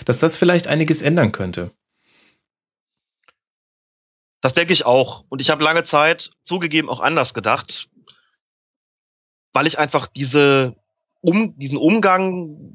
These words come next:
Speaker 2: von Schiedsrichtern und Schiedsrichterfunktionären mit dem Thema Öffentlichkeit auch einfach lange Zeit gewöhnt gewesen bin und gedacht habe, nein, wenn man da anfängt, sich zu rechtfertigen, wenn man da anfängt zu er-, zu erklären, dann schadet das im Grunde genommen der eigenen Autorität.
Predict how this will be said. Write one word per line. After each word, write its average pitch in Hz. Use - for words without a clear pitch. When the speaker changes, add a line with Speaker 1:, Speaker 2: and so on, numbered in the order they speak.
Speaker 2:
von 147
Schiedsrichtern 180
und 151
Schiedsrichterfunktionären 160
mit 160
dem 165
Thema 160
Öffentlichkeit 151
auch -
einfach 135
lange 147
Zeit 156
gewöhnt 170
gewesen 110
bin 127
und 143
gedacht 139
habe, 135
nein, 147
wenn 135
man 175
da 170
anfängt, 180
sich 185
zu 180
rechtfertigen, 175
wenn 180
man 165
da 131
anfängt 170
zu 160
er-, 127
zu 147
erklären, 185
dann 156
schadet 156
das 151
im 151
Grunde 151
genommen 143
der 135
eigenen 127
Autorität. 117